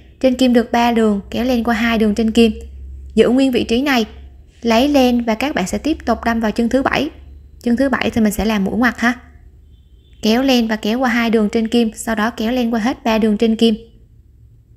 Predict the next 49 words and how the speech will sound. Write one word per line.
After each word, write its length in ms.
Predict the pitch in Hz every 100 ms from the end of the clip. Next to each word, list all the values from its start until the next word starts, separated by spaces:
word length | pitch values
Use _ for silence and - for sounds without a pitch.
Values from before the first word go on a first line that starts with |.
| _ _ - - - -
Như 140 | 262
vậy 180 | 240 95
là 100 | 196
hai 340 | - 240 240
cái 120 | 240 277
mũi 180 | 220
phía 160 | 202 247
dưới 180 | 240 254
mình 140 | 262
chụm 200 | 190 175
lại 120 | 175
được 160 | 170 190
thành 180 | 208 202
một 140 | 190
mũi 140 | - 196
bên 160 | 226
trên 240 | 226 226 220
nè. 80 | 202 - - - _ _ -
Ta 120 | 233
sẽ 140 | 214
có 220 | 190 208 240
được 180 | 240
một 180 | 208 190
cụm 180 | 160 170
móc 160 | 247 247
như 60 |
thế 120 | 233 254
này. 180 | 233 214 - - _ - _ _ _ - _ - - - -
Các 120 | 359
bạn 140 | 214
tiếp 140 | 214 330
tục 140 | 277 254
móc 180 | 330
cho 80 | 269
mình 200 | 240 220
tương 180 | 240 233
tự 200 | 233 -
cho 120 | 220
các 240 | 214 302 269
chân 160 | 226
còn 160 | 220 190
lại 180 | 185 -
cho 120 | 220
đến 180 | 226 247
cuối 160 | 247
vòng. 220 | 247 226 202 - _ _ _ _ _ _
Tức 140 | 330
là 100 | 311
một 140 | 220